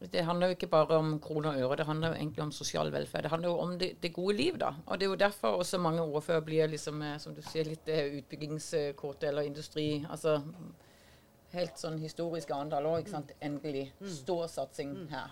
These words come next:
Speaker 1: Eh, det må vi få til.
Speaker 2: Mm.
Speaker 1: Ehm, og det handler om mange arbeidsplasser og mange liv og, og, og vekst. Men, men vi kommer kanskje inn på den der ideen om, er det økonomisk vekst og, og vekst i det hele tatt, som,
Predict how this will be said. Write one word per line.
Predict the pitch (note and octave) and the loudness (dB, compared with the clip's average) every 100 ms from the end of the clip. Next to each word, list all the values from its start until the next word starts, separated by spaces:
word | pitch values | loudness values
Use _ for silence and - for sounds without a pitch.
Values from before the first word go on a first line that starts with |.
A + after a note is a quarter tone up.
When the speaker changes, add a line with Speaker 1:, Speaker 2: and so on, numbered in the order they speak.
| D3+ | -12
Speaker 1:
Eh, | D#3+ D3+ C#3+ C#3+ C3 D#3 - | -10 -8 -8 -10 -10 -12 -4
det | E3 | -2
må | D#3+ C#3+ | 0 -2
vi | D3+ | -2
få | - C3+ | -6 2
til. | F3+ | 2
Speaker 2:
Mm. | A3 D#3 A#2 - - - - - - | 2 -6 -10 -20 -20 -20 -20 -12 0
Speaker 1:
Ehm, | F3+ E3+ D#3+ D3+ G3+ G3+ - | 4 4 2 -2 -6 -6 0
og | G#3+ | 4
det | A#3 | 6
handler | G#3 A#3+ | 6 6
om | D#4+ | 6
mange | F#3+ E3 | 6 6
arbeidsplasser | C3+ A#2+ B2 - - - | 2 0 -4 -4 -4 -2
og | - F#3 F3+ | 2 4 4
mange | F3+ F3 F3 | 2 2 2
liv | D#3 D3+ D3 | 0 0 0
og, | D3 C#3+ D3 C#3+ D3 - | -2 -2 -2 -6 -4 0
og, | E3+ D3 | 2 2
og | C#3 | 0
vekst. | C#3 - - | -2 -4 -4
Men, | F3 - - | -4 -4 -8
men | - F3+ F3 | -4 -2 -2
vi | F3 | 2
kommer | F3+ F#3 F3+ | 2 4 4
kanskje | G#3 A3+ | 4 4
inn | G#3+ | 2
på | G3+ | 2
den | F3+ F3 | 0 2
der | E3 E3+ | 2 2
ideen | E3 E3 D#3+ | 2 2 2
om, | D3+ D#3+ | -2 -4
er | - E3+ | -2 -2
det | - | -2
økonomisk | D#3+ F3+ F3+ F3 - | -4 -4 -4 -4 -4
vekst | D#3+ E3 - - - | -6 -6 -14 -12 -2
og, | - D3+ C#3 - - - - | 4 4 4 -2 -20 -10 -2
og | D3 | 4
vekst | D#3+ D#3+ - | 4 2 -8
i | D#3 | -6
det | D3+ | -2
hele | D3+ D#3 | -2 0
tatt, | A#3+ D4+ - - | -4 -6 -12 -12
som, | - G3 | -6 -6